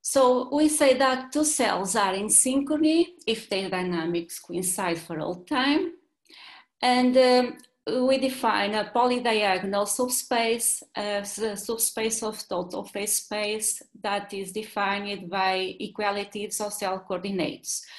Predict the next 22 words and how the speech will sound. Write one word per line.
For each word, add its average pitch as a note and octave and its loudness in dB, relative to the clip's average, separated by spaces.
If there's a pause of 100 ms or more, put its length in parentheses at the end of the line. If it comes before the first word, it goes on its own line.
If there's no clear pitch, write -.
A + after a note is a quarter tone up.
(260)
So - 0
giving, C4+ 2
um, A3 0 (680)
uh, F#3+ 2 (120)
the G3 -2
set F#3 0
of F#3+ -2
the G#3 -6
cells F3+ 2
of F3 0
the F3 -4
network, E3+ -6 (1400)
if B3 0
we C4 0
consider B3 2
a G#3+ 0
partition, A3+ -4
tanto, F#3+ -6
um, F3 -6
a, F3+ -6
a F3 -10
set F#3 -2